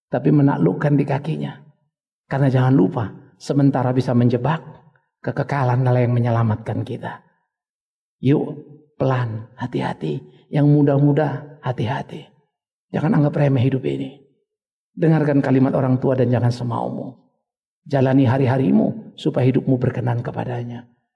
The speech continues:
Melakukan seperti apa yang dia mau. Biarlah Tuhan menolong kita.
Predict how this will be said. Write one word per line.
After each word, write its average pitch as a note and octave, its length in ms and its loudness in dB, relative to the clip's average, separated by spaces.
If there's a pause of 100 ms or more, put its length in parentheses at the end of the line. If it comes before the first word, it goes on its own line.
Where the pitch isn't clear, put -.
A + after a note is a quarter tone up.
(100)
Melakukan C3 580 0
seperti A2+ 380 -6
apa G#2 240 -6
yang - 160 -6
dia - 160 -6
mau. - 300 -14 (600)
Biarlah D3 320 0
Tuhan C3 160 -2
menolong A#2+ 400 0
kita. C#3+ 400 -12